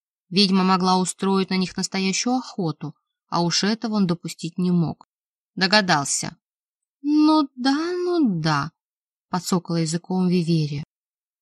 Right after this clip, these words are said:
"Ты всегда был умным мальчиком, Януш". Кто-то из колдунов обернулся к ним, но тотчас отвернулся вновь. Человек в комбинезоне застыл,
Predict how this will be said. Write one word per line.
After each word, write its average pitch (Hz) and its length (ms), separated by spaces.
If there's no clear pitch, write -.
"Ты 196 360
всегда 226 480
был 233 200
умным 185 300
мальчиком, 185 680
Януш". 208 680
Кто-то 349 320
из 285 120
колдунов 254 500
обернулся 226 680
к - 100
ним, 240 320
но 196 160
тотчас 226 420
отвернулся 180 640
вновь. 156 480
Человек 175 400
в - 80
комбинезоне 170 720
застыл, 202 640